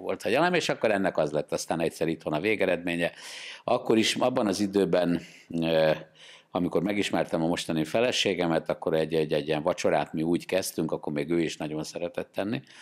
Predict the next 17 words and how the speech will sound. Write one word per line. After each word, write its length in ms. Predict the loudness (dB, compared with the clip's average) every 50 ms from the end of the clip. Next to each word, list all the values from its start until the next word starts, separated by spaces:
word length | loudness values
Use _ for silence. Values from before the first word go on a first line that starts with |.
| -20 -20 -20 -20 -20 -20 -20 _ _
Ö, 560 | 2 4 4 6 6 6 4 4 4 4 4 2 0 -2 -8 -8
de 240 | -6 -4 -2 0 0
most 220 | 0 -2 -2 -2
már, 140 | -2 -2 -2
azt 80 | -2 -4
hiszem, 360 | -6 -6 -6 -6 -8 -12 -16 _ _ -20 -10 _
hat 180 | -4 -4 -2 -2
vagy 180 | -4 -6 -4
hét 240 | -4 -4 -4 -4 -4
éve 160 | -4 -2 -2
jogázik, 560 | 0 0 0 0 0 0 -2 -2 -4 -6 -8
és 140 | -10 -10 -8
teljesen 440 | -4 -2 -2 -2 -2 -4 -6 -6 -4
átalakult 600 | -4 -4 -4 -4 -6 -6 -6 -6 -8 -8 -6 -6
a 60 | -6
gondolkodása, 760 | -4 -4 -4 -2 -4 -4 -4 -6 -8 -10 -8 -10 -10 -8 -6
minden. 400 | -6 -4 -2 -2 -2 -2 -4 -6